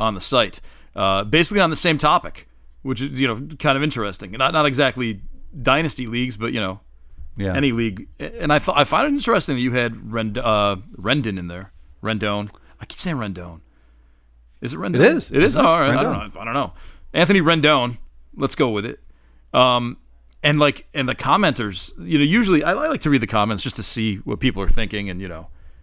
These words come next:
Speaker 1: if they agree, if they have beef, whatever. Um, they were with you, man. Like, they are sick of him too. And it's kind of interesting, like,
Speaker 2: <laughs>
Speaker 1: just generally being sick of a player could drive a lot of people to release. Like, it's, like, almost like a fantasy football mentality. Like,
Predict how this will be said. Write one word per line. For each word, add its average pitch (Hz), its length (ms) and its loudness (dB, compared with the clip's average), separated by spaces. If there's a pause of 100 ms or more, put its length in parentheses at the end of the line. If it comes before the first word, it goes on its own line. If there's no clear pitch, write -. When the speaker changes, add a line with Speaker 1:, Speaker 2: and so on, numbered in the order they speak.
(120)
Speaker 1:
if - 120 -6
they 127 120 4
agree, 123 360 2
if 110 80 -2
they 113 80 2
have 98 140 -2
beef, 120 240 -6
whatever. 104 380 -6 (420)
Um, 110 420 2 (140)
they 135 260 2
were 170 160 4
with 123 320 -2
you, 101 100 -6
man. 104 340 -4
Like, 101 180 -4
they 127 140 2
are 139 120 2
sick - 220 -6
of 143 80 -6
him 139 140 -4
too. - 280 -10 (300)
And 135 140 4
it's - 100 -2
kind 190 160 4
of 190 60 2
interesting, 143 500 2
like, 123 180 2 (400)
Speaker 2:
<laughs> - 400 -14
Speaker 1:
just 139 200 -8
generally 202 360 4
being 165 240 4
sick - 240 2
of 170 100 4
a 139 80 2
player 147 500 4 (340)
could 127 140 -6
drive 135 240 0
a - 20 -2
lot 156 140 4
of 131 40 0
people 143 220 -2
to 131 80 0
release. 127 400 -6
Like, 131 220 -4 (360)
it's, 135 140 -4
like, 180 80 4
almost 175 180 4
like 165 80 4
a 147 40 2
fantasy 151 340 2
football 151 260 0
mentality. 135 540 2
Like, 95 240 -6